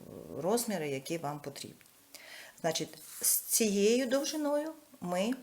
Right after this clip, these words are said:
е, вирішили. От, це довжина виробу. <clears throat> Ось ці розміри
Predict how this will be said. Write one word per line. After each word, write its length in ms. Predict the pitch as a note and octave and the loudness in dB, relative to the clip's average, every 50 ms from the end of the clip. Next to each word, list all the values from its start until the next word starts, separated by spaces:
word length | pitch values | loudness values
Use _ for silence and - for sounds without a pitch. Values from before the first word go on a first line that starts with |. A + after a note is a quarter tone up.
| - - - - - _ _ _ _ _ _ - D#3 | -8 -20 -20 -20 -20 _ _ _ _ _ _ -10 -6
е, 260 | D#3 D3+ D3 D3 C#3 C#3+ | -6 -4 -4 -4 -2 0
вирішили. 520 | C#3+ F3 F3 D3 C3+ - - A#2+ A#2 - - - - - - - - - - | 0 0 0 2 0 0 -2 -2 -6 -12 -14 -20 -20 -20 -20 -20 -18 -12 -6
От, 180 | C#3+ C3+ A2+ - - | -6 -6 -6 -6 -2
це 300 | - - G3 A#3+ D#4 D4+ | 4 6 6 6 6 6
довжина 500 | A3 E3+ D#3 C#3+ - D3+ C#3+ D#3 E3+ F#3+ | 4 2 2 2 2 0 2 2 2 2
виробу. 420 | E3+ D3+ C#3+ C3 A#2+ - - - - - - - - - - - - - | 2 2 0 -2 -2 -6 -10 -14 -20 -20 -20 -20 -20 -20 -20 -8 -4 -4
<clears throat> 360 | F#3 - - - - - A#3 F3 C#3+ - - - - - - _ _ _ - - - - - _ - - - - - - - - - - - - | -4 -4 -4 -2 0 2 2 2 0 -4 -8 -14 -20 -20 -20 _ _ _ -20 -20 -20 -20 -20 _ -20 -20 -20 -20 -20 -14 -12 -12 -12 -10 -8 -2
Ось 300 | F3+ E3+ D#3+ - - - | 0 2 2 2 2 0
ці 420 | - - - - B3+ D#4 G4+ - - - - - | 0 0 2 4 4 4 2 0 -4 -10 -8 -2
розміри 560 | F3+ - A#3+ D3+ B2+ C3 C3 B2 A#2+ G#2+ - | 2 4 4 6 4 2 0 -2 -2 -4 -8